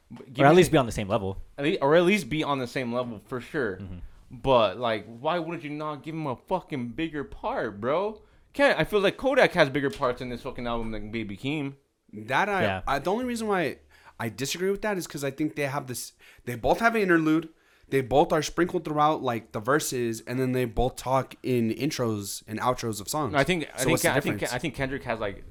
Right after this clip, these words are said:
Speaker 1: two verses, right, on the beginning of the fucking
Speaker 2: Kodak?
Speaker 1: Yeah, Kodak. Sorry, what did I say?
Speaker 2: Kendrick.
Speaker 1: <laughs> Kendrick has, uh, at least one verse on the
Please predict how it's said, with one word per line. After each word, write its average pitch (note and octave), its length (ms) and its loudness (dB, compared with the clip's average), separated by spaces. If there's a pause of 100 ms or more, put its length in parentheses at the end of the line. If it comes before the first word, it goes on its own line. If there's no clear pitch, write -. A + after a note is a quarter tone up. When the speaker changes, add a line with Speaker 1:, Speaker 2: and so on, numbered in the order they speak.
(140)
Speaker 1:
two C#3 200 -10
verses, G2+ 480 -6
right, G#2+ 320 -8
on G#2 120 -16
the G#2+ 80 -16
beginning A2 300 -12
of G#2+ 100 -16
the G#2+ 80 -10
fucking - 160 -6
Speaker 2:
Kodak? C3+ 360 2
Speaker 1:
Yeah, G#2 220 -10
Kodak. A2 380 -12
Sorry, F#2+ 360 -6
what G2+ 120 -12
did A#2+ 100 -8
I - 40 -20
say? D3 140 -18 (240)
Speaker 2:
Kendrick. G#2+ 380 -4 (500)
Speaker 1:
<laughs> - 500 -18
Kendrick A#2+ 280 -2
has, A2 260 2
uh, G#2+ 280 -4
at B2 100 0
least C#3+ 220 0
one B2 180 0
verse G#2+ 240 6
on C4 80 12
the G3 100 8